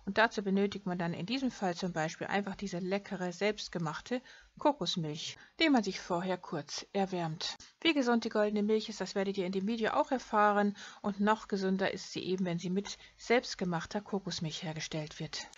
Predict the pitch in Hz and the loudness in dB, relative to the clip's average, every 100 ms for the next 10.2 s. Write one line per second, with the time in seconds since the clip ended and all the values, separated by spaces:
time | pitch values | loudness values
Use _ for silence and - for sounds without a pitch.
0 | - - 302 277 226 214 190 185 - 196 | -20 -4 -2 2 4 4 4 2 0 0
1 | 190 294 320 262 - 214 202 185 208 202 | 2 2 2 2 2 2 2 0 -4 0
2 | 226 226 214 208 320 247 220 214 202 - | 0 2 2 2 4 6 4 2 0 -4
3 | - 185 180 175 - 165 - 196 190 190 | -4 0 0 0 -2 -2 -2 -2 0 0
4 | 226 202 165 165 160 151 - - 156 147 | 0 -4 -4 -6 -6 -8 -6 -6 -4 -6
5 | 143 - - - 175 170 - 117 143 147 | -10 -12 -12 -4 0 0 -2 -2 -2 -6
6 | 165 - - _ - - _ 302 269 202 | -12 -16 -20 _ -20 -20 _ 2 2 2
7 | 208 165 - 175 226 262 - 254 - - | 2 0 -2 0 2 0 0 -2 -2 -2
8 | 247 233 - 214 202 202 196 196 190 190 | -2 -2 0 0 0 2 2 0 -6 -2
9 | 185 185 180 233 285 226 196 190 - 185 | 0 0 0 -2 0 2 2 2 0 0
10 | 175 | 0